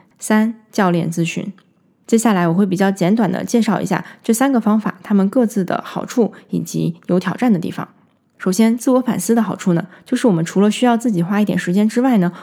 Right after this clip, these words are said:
不需要任何其他方面的付出，它比较容易开始，只需要借助一些反思性的问题，我们就可以开始尝试了。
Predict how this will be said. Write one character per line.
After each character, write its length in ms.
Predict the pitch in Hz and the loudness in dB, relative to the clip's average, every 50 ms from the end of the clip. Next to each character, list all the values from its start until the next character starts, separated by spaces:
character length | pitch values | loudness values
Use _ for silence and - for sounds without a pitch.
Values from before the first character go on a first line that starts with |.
| - - | -12 -8
不 120 | - 196 | -8 -6
需 100 | 185 208 | -2 0
要 100 | 185 165 | 0 0
任 160 | 180 190 180 | 2 0 0
何 140 | 170 180 170 | 0 -2 -2
其 160 | 170 - 170 | -4 -4 -4
他 160 | 170 196 214 | -2 -2 -2
方 100 | 226 208 | 0 0
面 160 | 180 175 170 170 | 2 2 2 0
的 60 | 175 | -2
付 180 | 175 - 185 | -2 -2 -2
出， 300 | 170 - - 190 196 - - - - - - - | -2 0 0 0 0 -2 -4 -14 -20 -20 -20 -14
它 180 | - - 185 180 | -6 -4 -4 -2
比 80 | - | -2
较 160 | 165 180 175 | 0 0 0
容 120 | 175 185 208 | 2 2 2
易 80 | 233 | 0
开 220 | 240 - - 269 277 | 0 -2 -2 -2 -2
始， 240 | 262 - - - - - - - - - - _ | -2 -2 -6 -8 -8 -10 -18 -20 -20 -20 -14 _
只 100 | - 180 | -4 -4
需 120 | 175 - 247 | 0 2 2
要 120 | 247 240 | 2 2
借 160 | 226 - 220 | 2 2 0
助 160 | 202 - 185 | 2 2 0
一 80 | 185 196 | 0 0
些 240 | 190 - 202 190 196 | 0 0 0 0 0
反 220 | 196 190 - - | 0 -2 -6 -6
思 120 | 170 - 196 | -6 -6 -2
性 160 | 202 220 196 | 0 2 2
的 80 | 185 | 2
问 200 | 185 233 269 247 | 2 2 2 0
题， 240 | 214 - - - - - - - | 0 -2 -4 -10 -10 -10 -14 -8
我 60 | - 175 | -4 -4
们 120 | 160 165 | -2 0
就 140 | 196 240 233 | 0 0 0
可 160 | 226 - 208 | 0 0 -2
以 80 | - - | -2 -2
开 180 | - - 175 | -4 -4 -4
始 180 | 170 - - - 226 | -4 -4 -6 -8 -10
尝 220 | - - - - | -10 -10 -10 -8
试 160 | 185 - - 170 | -6 -4 -4 -4
了。 160 | - - | -4 -4